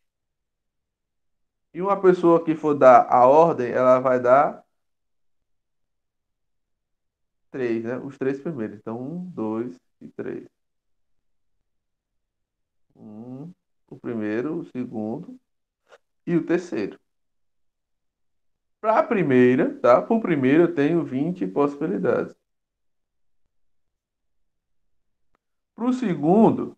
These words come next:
como obviamente é distinto, né? Então o primeiro foi usado, o segundo pode ser a mesma coisa que o primeiro. Então, eu tenho dezenove. Pro terceiro, eu tenho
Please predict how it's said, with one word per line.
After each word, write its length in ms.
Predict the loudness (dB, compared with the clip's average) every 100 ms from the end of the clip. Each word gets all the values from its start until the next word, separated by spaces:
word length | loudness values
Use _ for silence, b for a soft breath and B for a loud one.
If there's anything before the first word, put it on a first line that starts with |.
| _ _ _ _ _ _ _
como 260 | 4 8 10
obviamente 560 | 10 8 0 0 -2
é 80 | -2
distinto, 480 | -2 -6 -8 -8 -4
né? 200 | -4 -4
Então 260 | -6 -6 -6
o 80 |
primeiro 360 | -4 -4 -2 -4
foi 160 | -4 -4
usado, 400 | 0 0 0 -6
o 40 |
segundo 380 | -12 -10 -10 -6
pode 240 | -6 -6
ser 160 | -8 -10
a 40 |
mesma 260 | -10 -14 -12
coisa 200 | -14 -16
que 80 | -20
o 40 |
primeiro. 360 | -18 -18 -18 -18
Então, 300 | -16 -16 -18 _ _ _ _ _ _ _ -14
eu 140 | -8
tenho 200 | -6 -8
dezenove. 580 | -6 -8 -4 -4 -6 -12 _ _ _ _ _ _ _ _ _ _ _ _ _ _ _ _ _ _
Pro 240 | -6 -4 2
terceiro, 760 | 4 2 0 0 0 -2 -8 -8
eu 180 | -6
tenho 440 | -4 -4 -4 -8